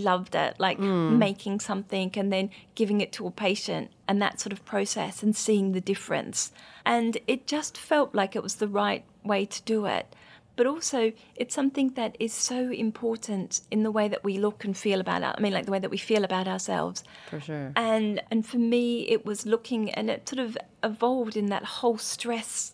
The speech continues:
Speaker 1: arena and what stress is doing to our skin and, um, how that's making us feel. So, you know,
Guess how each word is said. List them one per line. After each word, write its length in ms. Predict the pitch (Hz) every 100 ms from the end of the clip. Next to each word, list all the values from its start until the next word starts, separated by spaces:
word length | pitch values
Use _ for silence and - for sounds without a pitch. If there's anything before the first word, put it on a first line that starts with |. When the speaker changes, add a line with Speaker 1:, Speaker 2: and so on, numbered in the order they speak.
| -
Speaker 1:
arena 540 | 202 202 185 180 180 - - - - - _ -
and 400 | - 214 226 247
what 180 | - -
stress 520 | - - 233 220 -
is 160 | 220 - -
doing 360 | 208 202 202 208
to 180 | 220
our 140 | 190 190
skin 600 | - - 202 185 185 208 - -
and, 380 | 196 202 196 - - - _ -
um, 340 | - 208 196 196
how 200 | - 202
that's 240 | 208 -
making 300 | 202 196 202
us 120 | 185
feel. 380 | - 254 240 214
So, 300 | 202 220 202 214 - - -
you 80 | 254
know, 260 | 226 208